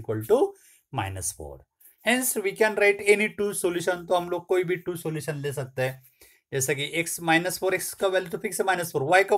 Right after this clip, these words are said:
कोई भी रियल नंबर ले सकते हैं, ज़ीरो लिया। दूसरा x is equal to minus four, ये फिक्स है, और y का वैल्यू कोई भी any real number टू लिया। तो हम लोग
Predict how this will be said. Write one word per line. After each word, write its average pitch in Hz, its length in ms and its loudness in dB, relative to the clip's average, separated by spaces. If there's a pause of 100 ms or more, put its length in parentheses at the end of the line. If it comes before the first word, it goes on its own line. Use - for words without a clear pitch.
(100)
कोई 226 160 10
भी 220 140 2
रियल 190 220 4
नंबर 180 220 -2
ले 175 80 -2
सकते 170 300 -6
हैं, 156 80 -4
ज़ीरो 131 220 0
लिया। 127 320 0 (920)
दूसरा 165 340 2
x 190 240 2
is 180 60 -8
equal 190 200 2
to 185 80 -2
minus 180 380 0
four, 185 180 0
ये 170 120 0
फिक्स 196 320 -4
है, 202 180 0 (160)
और 165 280 0
y 151 200 4
का 160 60 0
वैल्यू 147 320 0 (420)
कोई 156 160 0
भी 151 180 -4
any 147 160 -4
real 131 220 0
number 135 220 -2 (140)
टू 110 100 -4
लिया। 95 300 -6 (380)
तो 269 60 2
हम 254 200 2
लोग 262 220 -2